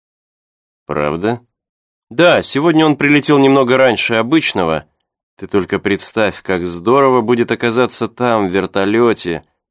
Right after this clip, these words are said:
и полететь домой. Ты вернешься в свой дом, к своей семье. Разве это не замечательно?» Я сидел, опираясь спиной о стену,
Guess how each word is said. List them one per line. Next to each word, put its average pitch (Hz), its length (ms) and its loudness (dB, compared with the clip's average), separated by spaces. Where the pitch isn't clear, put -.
и 92 80 -12
полететь 90 520 -4
домой. 82 640 -4
Ты 104 100 0
вернешься 113 640 0
в - 80 -10
свой 120 280 -2
дом, 113 480 -2
к - 60 -14
своей 98 400 -2
семье. 98 500 -2
Разве 95 440 -2
это 92 460 -6
не 87 140 -4
замечательно?» 87 920 -6
Я 101 280 0
сидел, 117 420 2
опираясь 117 480 2
спиной 110 540 2
о - 20 -2
стену, 113 680 0